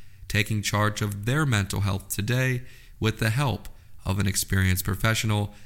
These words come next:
Again, you gotta work on yourself. Like, the, the big narrative with therapy is like,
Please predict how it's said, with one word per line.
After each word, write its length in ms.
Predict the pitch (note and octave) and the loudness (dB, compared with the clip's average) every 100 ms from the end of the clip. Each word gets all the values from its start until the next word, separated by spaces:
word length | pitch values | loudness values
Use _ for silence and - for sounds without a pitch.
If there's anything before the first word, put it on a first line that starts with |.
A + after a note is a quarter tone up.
| - - - | -18 -18 -6
Again, 540 | G#2 G#2 G#2 G#2 G2+ - - - - | 0 4 6 4 2 -4 -16 -20 -8
you 120 | - | -2
gotta 240 | A#2 D3+ C3 | 0 2 2
work 360 | F#2+ F#2+ A2 | 2 2 2
on 140 | A#2+ A2 | 0 2
yourself. 540 | F#2+ - F#2+ F2+ - | 2 2 2 0 0
Like, 260 | F#2+ F#2+ - - | 0 0 -2 -6
the, 180 | G#2+ A2 | 2 2
the 160 | - G#2+ | 2 0
big 300 | G#2+ D3 C#3+ | 4 4 4
narrative 400 | G#2 A#2 A#2+ G2 | 4 4 2 0
with 160 | F#2 | 0
therapy 400 | G2 G#2+ A2 G2 | 0 0 0 0
is 160 | F#2 F#2 | 2 2
like, 200 | F#2 | 0